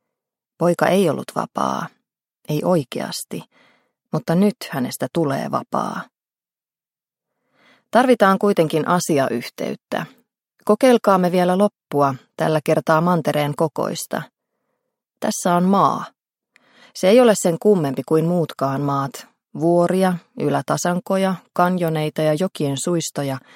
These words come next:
kaikkea tavallista, tavanomaista, lukuun ottamatta sen kokoa ja eläväisyyttä. Tämä maa liikkuu paljon.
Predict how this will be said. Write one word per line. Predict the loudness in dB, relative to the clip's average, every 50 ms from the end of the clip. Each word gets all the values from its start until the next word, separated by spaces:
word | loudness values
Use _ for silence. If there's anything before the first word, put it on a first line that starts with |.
| -20 -20 _ _ -6
kaikkea | -6 -6 -4 -2 -2 -2 -2 0
tavallista, | 0 2 2 2 0 -2 -4 -8 -10 -12 -10 -10 -10 -10 -10 _ _ _ _ _ _ _ _ _ -2
tavanomaista, | 0 2 2 2 0 -2 -2 -4 -4 -4 -4 -6 -8 -8 -10 -10 -10 -10 -10 -10 _ _ _ _ _ _ _ _ _ _ _ -2
lukuun | -2 2 4 4 4 4
ottamatta | 4 2 2 0 0 0 0 -2 -4 -6
sen | -4 -2 -4 -2
kokoa | 0 -2 -2 -2 -2 -2 -2 0
ja | -2 0
eläväisyyttä. | 0 0 0 0 0 -2 -4 -8 -8 -8 -8 -8 -8 -10 -10 _ _ -10 -10 -10 -10 _ _ _ _ _ _ _ _ _ _ _ _ _ _ _ _ _ 2
Tämä | 4 4 6 6 4
maa | 4 2 2 2 2
liikkuu | 2 2 0 0 -4 _ -14 -10 -8 -8 -6 -4
paljon. | -2 -2 -2 -2 -6 -10 -12 -10 -10 -12 -12